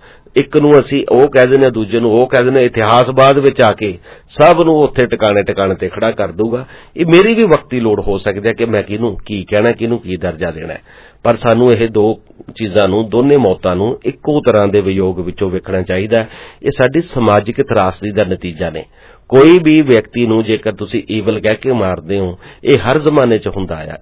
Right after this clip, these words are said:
ਈਵਲ ਕਦੇ ਵੀ ਵਿਅਕਤੀ ਦੇ ਸਰੀਰ ਦੇ ਨਾਲ ਨਹੀਂ ਮਰਦੀ। ਈਵਲ ਵਿਚਾਰ ਹੈ, ਉਸ ਵਿਚਾਰ ਨੂੰ ਅਸੀਂ ਡੀਲ ਕਰਨਾ ਹੁੰਦਾ ਹੈ,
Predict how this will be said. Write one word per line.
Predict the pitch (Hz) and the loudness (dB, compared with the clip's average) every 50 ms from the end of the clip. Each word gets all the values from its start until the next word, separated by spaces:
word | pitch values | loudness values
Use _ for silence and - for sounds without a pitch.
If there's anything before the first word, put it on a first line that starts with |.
| - | -4
ਈਵਲ | 107 127 120 135 139 139 | -4 0 2 2 2 2
ਕਦੇ | 135 135 131 127 143 160 | 2 0 2 2 2 2
ਵੀ | 147 147 151 131 | 4 2 2 2
ਵਿਅਕਤੀ | 120 113 101 - - 117 110 | 2 0 0 -2 -6 -6 -2
ਦੇ | 104 110 | -2 -2
ਸਰੀਰ | 107 - 113 104 107 107 101 98 | -2 -2 -6 -4 -4 -4 -6 -2
ਦੇ | 95 113 104 | -2 -2 0
ਨਾਲ | 101 95 90 85 | 0 -2 -2 -2
ਨਹੀਂ | 85 101 113 | -4 -4 -2
ਮਰਦੀ। | 113 98 87 - - - 73 _ _ _ _ _ _ _ _ _ _ _ _ _ 123 | -4 -4 -6 -10 -14 -20 -20 _ _ _ _ _ _ _ _ _ _ _ _ _ -4
ਈਵਲ | 135 127 143 143 131 | 2 2 4 4 4
ਵਿਚਾਰ | 113 113 104 - 107 104 107 107 110 107 | 2 2 0 2 0 2 2 2 2 2
ਹੈ, | 92 80 - _ _ _ _ _ _ _ _ _ _ _ - _ - _ - 147 180 190 | 0 -2 -6 _ _ _ _ _ _ _ _ _ _ _ -20 _ -12 _ 4 6 6 6
ਉਸ | 185 - - | 6 6 2
ਵਿਚਾਰ | 175 135 127 107 - 110 104 104 107 113 117 | 4 4 2 2 4 4 4 4 4 4 2
ਨੂੰ | 131 147 151 151 147 139 117 | 2 2 4 6 6 6 4
ਅਸੀਂ | 113 - 120 117 | 4 2 -2 -2
ਡੀਲ | 107 110 101 92 92 | -2 -2 -4 -4 -4
ਕਰਨਾ | 87 95 87 85 92 92 92 | -4 -6 -6 -4 -4 -4 -4
ਹੁੰਦਾ | 95 101 101 110 113 | -4 -4 -2 -2 -2
ਹੈ, | 120 123 | -2 -4